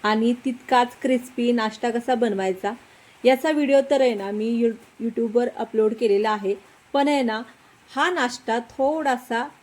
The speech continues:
वेगळा आहे. का वेगळा आहे? कारण आहे ना, यामध्ये कमीत कमी भांडी निघतात, शिवाय आहे ना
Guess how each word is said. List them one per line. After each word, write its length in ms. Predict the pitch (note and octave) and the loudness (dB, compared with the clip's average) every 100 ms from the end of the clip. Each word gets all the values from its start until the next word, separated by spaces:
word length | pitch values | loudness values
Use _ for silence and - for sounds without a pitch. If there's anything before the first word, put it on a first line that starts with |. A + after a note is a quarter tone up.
| _ - | _ -2
वेगळा 300 | A3 G3+ A3 | 0 0 0
आहे. 200 | G#3 G3+ | -2 -6
का 300 | - C4 D4+ | -4 -2 0
वेगळा 300 | C#4 A3 A3 | 2 2 0
आहे? 300 | G#3 G#3+ G3+ - _ _ | 0 0 -2 -4 _ _
कारण 300 | A#3+ A#3+ C4 | -4 0 0
आहे 100 | B3+ | -2
ना, 120 | G#3+ G#3+ | -4 -4
यामध्ये 540 | A3 A3+ A#3 G3+ G#3+ - - | -2 0 0 0 -2 -4 -2
कमीत 380 | C4 B3+ C4 C#4 | 0 0 -4 -4
कमी 260 | B3+ A#3+ A#3+ | -2 0 -2
भांडी 540 | A#3 A#3 A3 A#3+ B3+ - _ _ | -4 -6 -4 -6 -8 -18 _ _
निघतात, 460 | A3 B3 A#3+ A3 G3+ G#3 | -6 -4 -2 -2 -2 -4
शिवाय 320 | - B3 B3 | -2 2 2
आहे 80 | A#3 | 2
ना 180 | G#3+ | -2